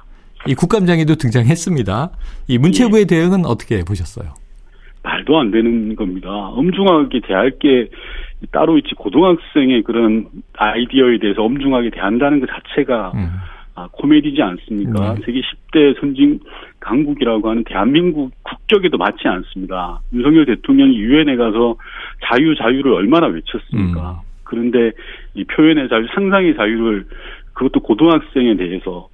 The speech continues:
Speaker 2: 어, 중앙부처가 그렇게 막고 있다는 것은
Speaker 1: 네.
Speaker 2: 상상할 수 없는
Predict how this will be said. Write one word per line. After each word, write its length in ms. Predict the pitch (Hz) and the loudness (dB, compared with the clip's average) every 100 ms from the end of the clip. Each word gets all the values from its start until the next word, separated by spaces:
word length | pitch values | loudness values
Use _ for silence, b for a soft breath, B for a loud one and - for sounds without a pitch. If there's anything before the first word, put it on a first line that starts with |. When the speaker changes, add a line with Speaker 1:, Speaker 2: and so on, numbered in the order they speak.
| - - | -20 -16
Speaker 2:
어, 200 | 110 92 117 | -14 -10 0
중앙부처가 600 | 120 120 - - 127 110 | 2 2 -2 -2 0 0
그렇게 500 | 107 - 120 104 101 B B B - | -2 -2 0 0 -2 B B B -4
막고 440 | 95 117 - 151 | -2 -2 0 0
있다는 420 | 120 131 - 123 117 | 2 0 0 -2 -2
것은 500 | - - 156 131 107 | -4 -2 0 2 2
Speaker 1:
네. 260 | 104 85 82 - | -2 -2 -6 2
Speaker 2:
상상할 460 | 226 196 208 180 | 4 4 4 2
수 180 | - 156 | 0 -2
없는 560 | 113 107 113 113 95 | -2 -2 -4 -4 -6